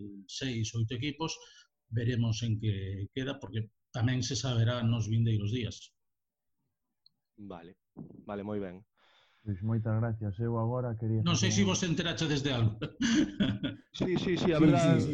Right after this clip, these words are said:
Speaker 2: escoitase bastante ben, non hai ningún tipo de problema, eh?
Speaker 3: Eh,
Speaker 2: Eh, Iago,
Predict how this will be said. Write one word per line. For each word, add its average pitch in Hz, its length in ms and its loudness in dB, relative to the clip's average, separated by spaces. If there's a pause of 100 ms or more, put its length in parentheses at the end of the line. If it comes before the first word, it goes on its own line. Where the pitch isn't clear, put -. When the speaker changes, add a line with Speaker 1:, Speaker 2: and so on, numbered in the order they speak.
Speaker 2:
escoitase - 320 -2
bastante 151 320 -2
ben, 113 240 -2
non 127 80 -2
hai 123 80 -4
ningún 123 240 -8
tipo 120 160 -8
de 107 80 -2
problema, 87 480 -12
eh? 127 80 -18 (1600)
Speaker 3:
Eh, 120 240 2
Speaker 2:
Eh, - 40 -
Iago, 117 320 2